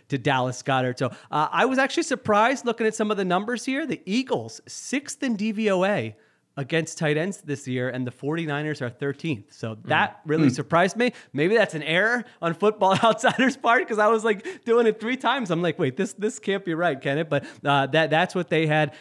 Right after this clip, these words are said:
Speaker 1: as kind of the numbers there. So, uh, I'll take my chances with, with Goddard kinda having a coming out party. And, uh, I do think Kittle, like, if the Eagles lose this game, I think Kittle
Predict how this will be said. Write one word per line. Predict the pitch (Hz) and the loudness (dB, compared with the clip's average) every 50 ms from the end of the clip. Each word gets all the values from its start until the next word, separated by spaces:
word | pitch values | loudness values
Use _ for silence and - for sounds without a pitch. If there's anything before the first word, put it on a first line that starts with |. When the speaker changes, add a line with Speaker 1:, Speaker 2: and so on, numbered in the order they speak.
| - - | -10 -4
Speaker 1:
as | 135 139 139 - | -2 -2 -2 0
kind | - 151 147 143 | 0 0 0 0
of | 139 131 | 0 0
the | 131 139 135 | 0 0 2
numbers | 135 139 147 151 139 143 143 - - 214 - - | 2 2 2 2 2 0 0 -2 -4 -14 -14 -6
there. | 139 135 143 143 135 127 123 | -2 2 2 2 2 2 0
So, | - - 131 127 127 131 | -2 -2 0 0 2 2
uh, | 127 131 135 143 143 - | 2 2 0 0 0 -2
I'll | - - 294 466 508 480 - _ _ _ | -2 -4 -4 -4 -4 -6 -8 _ _ _
take | - 277 277 277 285 | -2 -2 -2 0 0
my | 254 247 | 0 0
chances | - - 247 240 240 233 - 247 214 185 | 0 2 2 2 2 0 -2 -4 -4 2
with, | 208 214 214 220 220 | 4 6 6 6 6
with | 220 208 190 - - | 4 2 2 2 2
Goddard | 214 196 196 208 202 190 175 - | 2 4 4 4 4 2 0 2
kinda | 190 180 175 175 | 2 4 4 4
having | 175 170 175 165 160 175 160 - - - - - | 4 4 4 2 2 -2 -4 -4 -10 -18 -10 -6
a | 160 160 156 | -4 -4 -2
coming | - 170 170 170 175 165 165 | 0 0 0 2 2 2 2
out | 160 156 160 160 - | 2 2 0 0 0
party. | 156 156 151 156 151 151 147 - - - - - - | 2 2 4 4 2 2 0 -2 -8 -20 -18 -8 -2
And, | 151 147 147 156 | 0 2 4 4
uh, | 156 156 | 4 4
I | 147 156 165 | 4 2 2
do | 165 - 220 247 | 2 2 0 0
think | 254 294 277 247 - | 2 0 -2 -2 -2
Kittle, | - - 196 202 220 226 226 214 - | -2 0 2 2 2 0 0 -2 -2
like, | - 160 156 147 | -2 -2 -2 -2
if | 165 151 | -2 0
the | 156 151 | 2 2
Eagles | 165 202 190 214 175 - - | 2 4 2 2 0 0 0
lose | 139 160 185 196 | 0 0 0 0
this | - - 190 175 - | 0 0 -2 -2 -2
game, | - 160 156 160 170 185 190 175 - - - _ _ - | 0 0 2 2 2 0 -2 -6 -10 -16 -20 _ _ -4
I | 131 143 | -4 -2
think | - 180 156 - - | 0 -2 -4 -4 -4
Kittle | - - 165 156 156 151 147 143 135 131 | -2 0 2 4 4 4 4 2 2 -2